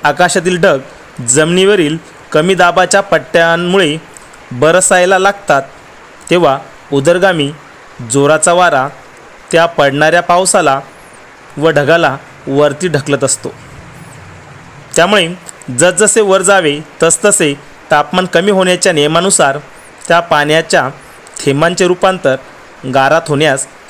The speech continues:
सुरुवात होते. गारा बनण्याच्या प्रक्रियेत त्या गारा एकमेकांना चिटकून त्यांचा आकार व वजन वाढतो. या सर्व क्रियेत गारा काही सेंटीमीटरपर्यंत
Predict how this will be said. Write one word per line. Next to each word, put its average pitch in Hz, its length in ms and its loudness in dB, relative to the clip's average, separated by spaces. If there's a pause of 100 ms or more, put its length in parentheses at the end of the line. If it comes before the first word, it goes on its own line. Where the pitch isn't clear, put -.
(120)
सुरुवात 139 340 2
होते. 139 220 -4 (880)
गारा 151 240 2
बनण्याच्या 160 520 0
प्रक्रियेत 156 500 0 (420)
त्या 143 120 0
गारा 147 320 2 (280)
एकमेकांना 165 600 0
चिटकून 165 520 -2 (360)
त्यांचा 143 340 0
आकार 165 260 0
व 170 120 2
वजन 170 400 0 (380)
वाढतो. 135 540 -2 (1120)
या 156 120 2
सर्व 208 400 0
क्रियेत 185 260 2 (440)
गारा 156 220 2
काही 175 360 -2
सेंटीमीटरपर्यंत 185 1080 0